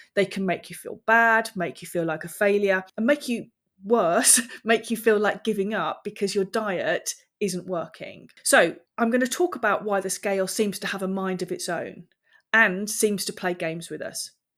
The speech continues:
First off, let's talk about water weight. It's fascinating how our bodies manage water.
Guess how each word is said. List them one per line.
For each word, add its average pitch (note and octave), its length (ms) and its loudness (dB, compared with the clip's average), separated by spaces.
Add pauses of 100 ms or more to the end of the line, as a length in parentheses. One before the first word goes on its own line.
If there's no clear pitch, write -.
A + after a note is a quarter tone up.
(280)
First E4 360 6
off, F3 220 -2 (240)
let's C4 280 0
talk A#3+ 240 0
about G3+ 260 -2
water G3 300 -2
weight. - 420 -10 (540)
It's A#3 200 -2
fascinating E3+ 1200 -4
how F3 300 -6
our E3 220 -2
bodies F3 500 -2
manage E3+ 360 -6
water. D#3+ 460 -6